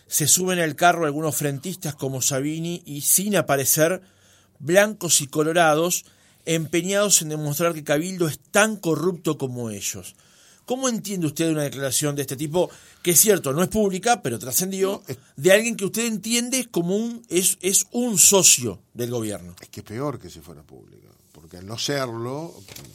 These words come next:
Speaker 2: uno debe suponer que es más auténtica, que, que no tiene filtro, digamos, y no lo tiene, o sea que, eh, seguramente escribió eso Manini y es lo que piensa. Y yo creo que se equivoca. ¿Qué quiere que le diga? Creo que se equivoca. Primero porque no hay ningún plan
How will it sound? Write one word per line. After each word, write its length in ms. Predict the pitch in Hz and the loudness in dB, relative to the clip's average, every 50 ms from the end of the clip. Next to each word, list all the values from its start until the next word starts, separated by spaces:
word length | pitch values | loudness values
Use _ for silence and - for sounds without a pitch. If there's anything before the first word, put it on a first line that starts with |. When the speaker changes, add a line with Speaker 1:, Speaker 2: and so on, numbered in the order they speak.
| - 87 | -20 -18
Speaker 2:
uno 180 | 92 95 98 98 | -16 -14 -14 -14
debe 220 | 95 98 101 95 | -12 -12 -12 -12
suponer 480 | - - 101 87 98 92 98 101 98 101 | -12 -14 -14 -14 -14 -14 -14 -14 -14 -14
que 100 | - 107 | -18 -18
es 60 | 85 | -18
más 180 | 87 80 - | -18 -18 -18
auténtica, 640 | 73 - 67 - 85 73 69 - - - - _ 50 50 50 _ - - _ _ | -20 -20 -20 -20 -20 -20 -20 -20 -20 -20 -20 _ -20 -20 _ _ -20 -20 _ _
que, 100 | - - 58 - - - | -20 -20 -20 -20 -18 -16
que 80 | - - | -16 -16
no 140 | 80 85 | -16 -16
tiene 240 | 85 - 104 104 104 | -16 -16 -14 -12 -10
filtro, 520 | - 151 151 123 104 87 - 69 67 65 65 | -6 -6 -6 -6 -6 -8 -14 -20 -20 -20 -20
digamos, 540 | 64 65 64 52 50 50 _ - - - - _ | -20 -20 -20 -20 -20 _ _ -20 -20 -20 -20 _
y 140 | 76 80 82 | -20 -20 -20
no 160 | 87 104 113 | -20 -18 -18
lo 100 | 98 85 | -18 -18
tiene, 320 | 76 123 131 87 73 64 | -16 -14 -14 -14 -16 -18
o 80 | 64 - | -20 -20
sea 140 | - - 76 | -20 -20 -20
que, 200 | 73 - 76 78 _ _ - - - - - - - - - - - - _ _ - - | -20 -20 -20 -20 _ _ -20 -20 -20 -20 -20 -20 -20 -20 -20 -20 -20 -20 _ _ -20 -18
eh, 220 | 85 82 76 71 - | -16 -14 -14 -14 -14
seguramente 600 | - - 92 92 98 101 101 101 101 95 90 110 | -14 -12 -12 -10 -10 -10 -10 -10 -12 -12 -12 -12
escribió 460 | 101 - - 107 113 110 110 110 110 | -14 -12 -10 -10 -8 -8 -6 -6 -8
eso 460 | 110 110 101 - - 123 120 123 123 | -8 -8 -10 -10 -12 -12 -12 -12 -12
Manini 640 | 120 123 123 117 113 113 110 120 131 143 156 160 165 - | -12 -12 -14 -14 -14 -14 -14 -14 -14 -14 -14 -16 -18 -18
y 280 | 92 90 85 85 85 87 | -20 -20 -20 -18 -18 -20
es 60 | 85 | -20
lo 100 | 82 71 | -20 -20
que 80 | 80 | -20
piensa. 440 | 82 80 78 73 71 _ - - _ _ _ - | -20 -20 -20 -20 _ _ -20 -20 _ _ _ -20
Y 60 | 92 | -20
yo 120 | 90 104 117 | -18 -18 -16
creo 120 | 120 151 | -16 -16
que 60 | 160 | -18
se 120 | - - 131 | -18 -20 -18
equivoca. 320 | 127 156 165 156 - - - - - - | -18 -18 -18 -20 -20 -20 -20 -20 -20 -20
¿Qué 80 | - | -20
quiere 180 | 78 82 - - | -20 -20 -20 -20
que 60 | 69 | -20
le 120 | 65 58 | -20 -20
diga? 260 | 53 53 53 - - 67 | -20 -20 -20 -20 -20 -20
Creo 160 | 80 78 80 | -20 -20 -20
que 80 | 80 82 | -20 -18
se 120 | - - | -16 -14
equivoca. 300 | 78 85 90 87 78 73 | -12 -12 -12 -12 -14 -14
Primero 360 | 69 71 78 92 135 185 226 | -14 -10 -4 -2 0 0 0
porque 180 | 170 98 73 76 | -2 -6 -8 -10
no 60 | 73 | -12
hay 80 | 82 82 | -12 -12
ningún 320 | 78 78 78 87 92 90 | -12 -12 -12 -12 -12 -10
plan 420 | - 107 117 123 127 113 90 78 | -6 -4 -2 -2 -2 -4 -6 -12